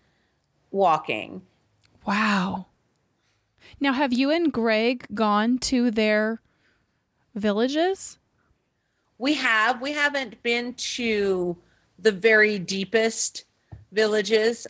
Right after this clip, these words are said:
Speaker 1: um, but, but our entire family, including our five boys, have hiked in and been to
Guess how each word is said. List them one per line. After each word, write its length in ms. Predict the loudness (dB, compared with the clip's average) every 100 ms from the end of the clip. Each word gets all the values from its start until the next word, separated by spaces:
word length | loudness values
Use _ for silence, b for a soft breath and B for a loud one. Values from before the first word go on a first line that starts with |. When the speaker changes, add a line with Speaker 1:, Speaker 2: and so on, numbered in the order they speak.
| -2
Speaker 1:
um, 320 | 0 0 0
but, 340 | 2 2 2 -8 -6
but 140 | 2 4
our 160 | 4
entire 420 | 2 0 2 2
family, 360 | 2 0 0 -2
including 460 | -6 -4 -4 -2 2
our 220 | 2 2
five 320 | 2 2 2
boys, 440 | 0 2 2 0 -4 b b b
have 280 | 0 0 2
hiked 340 | 0 0 0
in 160 | -4 -2
and 300 | -2 -4 -2
been 340 | 0 0 -2
to 640 | -4 -4 0 0 0 -2